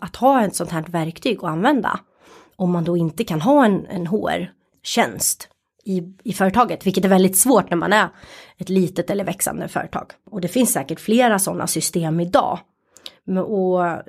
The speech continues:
jag skulle säga att det räck-, alltså det underlättar vår rekryteringsprocess enormt. Det blir enklare att få en bild av företaget när man ska, eh,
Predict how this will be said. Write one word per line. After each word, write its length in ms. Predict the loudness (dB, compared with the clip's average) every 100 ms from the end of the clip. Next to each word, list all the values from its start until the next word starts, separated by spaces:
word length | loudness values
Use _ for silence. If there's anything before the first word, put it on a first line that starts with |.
| -20
jag 240 | -8 -4 -2
skulle 240 | 0 0
säga 220 | 2 2
att 100 | 2
det 80 | 0
räck-, 540 | 0 -2 _ _ -10
alltså 200 | -6 -2
det 100 | 2
underlättar 540 | 4 4 4 2 2 2
vår 140 | 4
rekryteringsprocess 1040 | 2 0 -6 -4 -2 -2 -4 -6 -4 -2
enormt. 480 | 2 4 4 -2 -10 -18 -6
Det 100 | -2
blir 180 | 0 2
enklare 580 | 2 0 -2 -2 0 0
att 180 | -2 -2
få 140 | 0
en 120 | 2
bild 360 | 2 0 0 -2
av 100 | -4
företaget 800 | 0 0 0 -2 2 2 2 -10 -4
när 120 | -2
man 160 | 0 -2
ska, 380 | -4 -4 -4 -6 -10
eh, 180 | -8